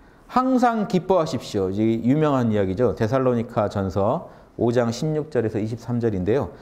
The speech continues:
항상 기뻐하십시오. 자, 칭의를 얻는 비법이 나옵니다. 항상 기뻐하십시오. 괜찮아 하세요. 괜찮아. 괜찮아. 난 괜찮아. 딱 좋아. 쉬지 말고 기도하십시오. 몰라, 몰라.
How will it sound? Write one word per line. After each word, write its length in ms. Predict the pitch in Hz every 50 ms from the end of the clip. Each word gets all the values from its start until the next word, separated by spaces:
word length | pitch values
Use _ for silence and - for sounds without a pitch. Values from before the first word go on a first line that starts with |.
| - - - - - -
항상 560 | - - 226 240 254 254 247 247 233 214 196
기뻐하십시오. 800 | - 180 160 - - 165 151 135 120 - - - - - 82 76
자, 220 | - - 110 101 -
칭의를 680 | - - 277 269 262 247 226 156 165 175 180 175 175 160
얻는 440 | 131 127 135 147 151 151 143 143
비법이 400 | - 151 147 - 156 139 127 123
나옵니다. 500 | 107 95 95 92 87 85 76 80 73 73 - - - - - - - - - -
항상 680 | - - 202 226 233 233 233 226 233 220 214 214 208 202
기뻐하십시오. 720 | - 196 185 190 - 196 165 139 - 107 - - - 78 76 - - - - - - - - - - -
괜찮아 560 | - - 139 139 - 165 160 147 147 143 139 143
하세요. 320 | 131 123 113 90 76 69 - -
괜찮아. 460 | - 92 85 - 101 95 95 95 98 98 98 98 - - - - - - - -
괜찮아. 240 | - 95 - - - - - - - - - - - - - - - -
난 180 | 131 147 143
괜찮아. 440 | 135 131 123 127 - 123 120 110 110 - - -
딱 180 | - 135 139 -
좋아. 240 | 151 135 120 117 120 - - - - - - - - - - - - - - - - - - - - - - - - - - - -
쉬지 340 | - - - 262 247 226 240
말고 380 | 233 214 196 190 185 170 165 165
기도하십시오. 680 | - 170 156 160 151 131 - 110 - - - 80 78 - - - -
몰라, 680 | 110 95 98 101 101 98 101 98 104 101 95 92 92 92 -
몰라. 520 | - 92 101 101 101 104 101 101 101 101